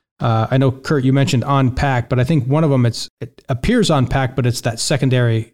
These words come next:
enclosure for larger packs. And so there's a number of companies who provide that secondary enclosure tape. Uh, and when you see it in the store, there's a few examples of that. I know Sunbelt was one of the very first who used it as a secondary enclosure.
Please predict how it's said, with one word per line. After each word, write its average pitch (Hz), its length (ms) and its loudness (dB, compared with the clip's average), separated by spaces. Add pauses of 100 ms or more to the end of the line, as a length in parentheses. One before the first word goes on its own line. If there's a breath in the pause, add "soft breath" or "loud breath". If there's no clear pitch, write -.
enclosure 123 520 0
for 110 160 -4
larger 117 360 0
packs. 104 440 -6
And 107 120 -2
so 120 180 -2
there's 117 220 0
a 117 60 -2
number 131 240 2
of 120 120 -2
companies 117 580 0 (400 loud breath)
who 110 300 0 (280)
provide 131 320 0
that 123 140 0
secondary 120 480 0
enclosure 123 420 0
tape. 113 380 -2 (480 loud breath)
Uh, 117 200 0
and 131 200 2
when 143 160 2
you 135 80 0
see 196 160 0
it 175 80 2
in 170 80 2
the 143 80 0
store, 143 360 0
there's 127 160 0
a 120 40 -2
few 131 240 0
examples 123 440 0
of 113 120 -2
that. 117 400 -2
I 123 80 -8
know 117 80 -4
Sunbelt 117 580 -2
was 120 160 -4
one 120 160 -2
of 113 80 -2
the 110 60 -4
very 120 240 0
first 120 360 -2
who 131 60 0
used 117 380 0
it 117 80 2
as 113 160 0
a 110 80 -2
secondary 123 380 0
enclosure. 120 540 0